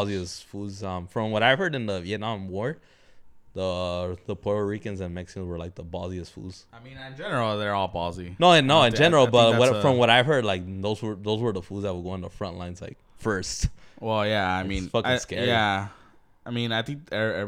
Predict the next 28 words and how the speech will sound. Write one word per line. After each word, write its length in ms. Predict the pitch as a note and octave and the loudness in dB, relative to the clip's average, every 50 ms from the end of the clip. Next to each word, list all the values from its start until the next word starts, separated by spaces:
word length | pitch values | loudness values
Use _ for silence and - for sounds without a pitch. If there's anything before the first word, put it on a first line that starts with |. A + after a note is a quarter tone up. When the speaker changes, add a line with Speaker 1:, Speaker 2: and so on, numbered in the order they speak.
| A2 - - | -8 -10 -8
Speaker 2:
er, 60 | G2+ | -6
yeah, 320 | G2+ G2+ G2 F#2+ F2+ F2 | -4 -4 -4 -4 -6 -8
I 40 | F#2+ | -10
think 180 | G#2+ C#3 C3+ C3+ | -10 -10 -8 -4
it's 80 | A#2+ | -2
Speaker 1:
And 80 | B2+ A#2+ | 2 4
Speaker 2:
just 100 | A#2 A2 | 6 6
Speaker 1:
obviously 300 | A#2+ A#2+ G#2 G2+ G#2+ G#2+ | 6 6 4 2 0 0
Speaker 2:
fun. 80 | F2+ F#2+ | 0 0
Speaker 1:
African 280 | G2+ - G2+ F#2 F#2 F2 | -2 -4 -6 -6 -6 -8
Americans 440 | E2 F2 F2 F2 F2+ F2+ E2+ - | -8 -10 -10 -12 -12 -14 -14 -12
too 120 | - F#2+ F2+ | -10 -8 -8
as 120 | E2+ E2 G2+ | -10 -10 -10
well. 280 | F2+ F2 F2 E2+ E2+ | -10 -8 -8 -8 -8
Like, 100 | E2 - | -10 -10
Speaker 2:
Yeah. 440 | A2 G2+ F#2+ F#2 F2 E2+ D#2 C2 A1+ - _ _ _ _ _ _ _ _ _ _ _ _ - | -10 -10 -8 -8 -8 -10 -12 -14 -16 -20 _ _ _ _ _ _ _ _ _ _ _ _ -10
Speaker 1:
well, 140 | F2+ F2+ | -6 -4
Speaker 2:
Yeah, 60 | G#2+ A2 | -4 -4
you 80 | G#2+ | -4
can't 220 | - - A#2+ A#2+ A2+ | -4 -4 -6 -4 -4
leave 140 | A#2 A2+ | -4 -4
anyone 200 | A2 G#2+ G#2+ G2+ G#2 | -4 -4 -4 -2 0
Speaker 1:
that's 240 | G#2+ A#2+ A#2+ A2 A2 | 2 2 2 0 -4
Speaker 2:
out. 80 | F#2 | -6
Speaker 1:
a 20 | E2+ | -6
war 260 | E2+ F2 F#2 F#2 F2+ | -6 -4 -4 -4 -4
that 300 | E2 D#2+ D#2+ E2 F2 F#2 | -6 -8 -10 -12 -12 -12
Speaker 2:
Yeah. 200 | F#2+ F#2 F2 | -14 -14 -16